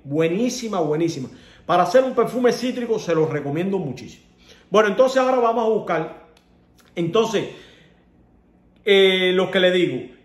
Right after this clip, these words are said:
ese perfume cítrico y entonces la menta esa con las demás notas, un espectacular.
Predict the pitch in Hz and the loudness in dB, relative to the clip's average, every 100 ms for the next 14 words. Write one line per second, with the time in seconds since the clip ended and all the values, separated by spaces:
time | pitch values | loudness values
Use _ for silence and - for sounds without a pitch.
0 | _ 220 233 247 220 185 226 185 156 - | _ 0 4 4 2 -2 0 0 0 -2
1 | 320 302 277 285 262 - 180 160 156 190 | -2 -2 -4 -2 -2 0 0 0 0 -4
2 | 190 151 139 196 196 - 170 226 220 202 | -2 -2 0 -2 -4 -2 0 0 -2 -8
3 | - 143 135 123 139 190 190 240 240 - | -6 -4 -4 -6 -4 -4 0 0 -2 -6
4 | - 156 156 - _ _ 127 - 110 110 | -8 -10 -10 -16 _ _ -18 -12 -10 -10
5 | 104 - | -12 -16